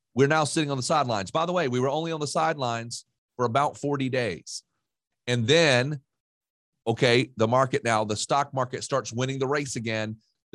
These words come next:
We, we, we feel and determine that the, that the market is back into play. We have to get back in.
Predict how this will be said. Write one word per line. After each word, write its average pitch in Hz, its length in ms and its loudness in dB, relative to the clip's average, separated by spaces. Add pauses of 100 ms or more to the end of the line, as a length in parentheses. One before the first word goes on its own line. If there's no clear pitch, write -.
(120)
We, 113 180 2
we, 110 340 2
we 113 180 2 (240)
feel 143 240 6
and 120 160 2
determine 135 480 2
that - 180 0
the, 110 300 0
that 110 180 -6
the 107 120 -2
market 127 500 0
is 107 320 -4
back 113 420 0
into 131 260 0
play. 113 520 2 (320)
We 117 140 -2
have 120 160 -2
to 113 80 -6
get 110 200 -4
back 101 280 -2
in. 85 200 -2